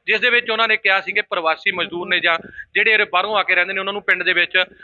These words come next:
ਨਹੀਂ ਰਹਿਣ ਦੇਵਾਂਗੇ, ਨਾ ਹੀ ਉਹਨਾਂ ਨੂੰ ਕਿਰਾਏ ਦਾ ਤੇ ਮਕਾਨ ਦੇਵਾਂਗੇ ਤੇ ਨਾ ਹੀ ਉਹਨਾਂ ਦੇ ਆਧਾ-, ਜਿਹੜੇ ਆਧਾਰ ਕਾਰਡ ਜਾਂ ਫਿਰ ਵੋਟਰ ਆਈਡੀ ਨੇ ਉਹ ਵੀ ਨਹੀਂ ਬਣ ਦਿੱਤੇ ਜਾਣਗੇ। ਤੇ ਉਸ ਤੋਂ ਬਾਅਦ ਅਸੀਂ ਇਸ ਪਿੰਡ ਦੇ ਵਿੱਚ ਪਹੁੰਚੇ ਤਾਂ ਅਸੀਂ ਉਸ ਦੇ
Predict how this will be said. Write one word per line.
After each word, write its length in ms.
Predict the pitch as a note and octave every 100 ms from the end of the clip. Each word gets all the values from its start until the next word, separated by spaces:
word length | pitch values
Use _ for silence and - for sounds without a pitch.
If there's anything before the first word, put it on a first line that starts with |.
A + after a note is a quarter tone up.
| - F#3
ਨਹੀਂ 200 | A3 B3
ਰਹਿਣ 180 | G#3+
ਦੇਵਾਂਗੇ, 320 | G#3+ G#3+ A3 G#3+
ਨਾ 220 | F#3+ F3+
ਹੀ 120 | F#3
ਉਹਨਾਂ 120 | G3
ਨੂੰ 100 | G#3
ਕਿਰਾਏ 300 | G3+ D#3+ E3+
ਦਾ 140 | F3+ F#3+ _
ਤੇ 160 | F#3+ F3+ - - F#3
ਮਕਾਨ 380 | F3+ F#3 G#3
ਦੇਵਾਂਗੇ 320 | G#3 G#3+ A3+ A#3
ਤੇ 120 | A3+
ਨਾ 220 | G3 F#3
ਹੀ 140 | F#3+
ਉਹਨਾਂ 200 | G3+ G3+
ਦੇ 140 | G3+ G3+ - -
ਆਧਾ-, 340 | F#3 G3+ F#3+ F#3+ -
ਜਿਹੜੇ 180 | F#3 G#3+
ਆਧਾਰ 300 | G#3+ G3 F3+
ਕਾਰਡ 200 | G3+ G3
ਜਾਂ 140 | G3
ਫਿਰ 120 | F#3+
ਵੋਟਰ 260 | F#3+ E3+ F3+
ਆਈਡੀ 220 | F3+ F3+
ਨੇ 80 | F#3
ਉਹ 80 | F3+
ਵੀ 60 |
ਨਹੀਂ 100 | G3+
ਬਣ 200 | F3 D#3
ਦਿੱਤੇ 260 | C#3+ D3 D3
ਜਾਣਗੇ। 300 | B2 G#2+ G#2+ _ _ _ _
ਤੇ 100 | A#3+
ਉਸ 140 | B3+ B3
ਤੋਂ 160 | C#4
ਬਾਅਦ 280 | G3 G3+ A3
ਅਸੀਂ 180 | A3+ A3
ਇਸ 80 | A3
ਪਿੰਡ 240 | A3 G3+
ਦੇ 100 | G#3+
ਵਿੱਚ 220 | G#3 G#3
ਪਹੁੰਚੇ 320 | G3 F3 F3+ G#3
ਤਾਂ 160 | G3+
ਅਸੀਂ 200 | F3+ G3 F#3+ - -
ਉਸ 280 | G#3+ A3 G#3+
ਦੇ 140 | A#3